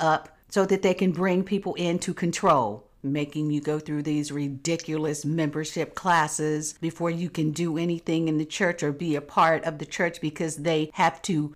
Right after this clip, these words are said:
get you emasculated. Oh, did I say emasculated? I meant acclimated,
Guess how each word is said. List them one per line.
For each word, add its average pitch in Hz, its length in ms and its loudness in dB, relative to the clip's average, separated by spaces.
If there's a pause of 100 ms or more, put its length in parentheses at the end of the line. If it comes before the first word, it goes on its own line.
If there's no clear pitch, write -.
(100)
get 180 260 4
you 165 320 -2 (100)
emasculated. 147 1080 -2 (360)
Oh, 202 200 8
did 190 180 2
I 254 140 6
say 226 340 8
emasculated? 190 1080 2
I 196 140 10
meant 185 400 4 (220)
acclimated, 147 920 2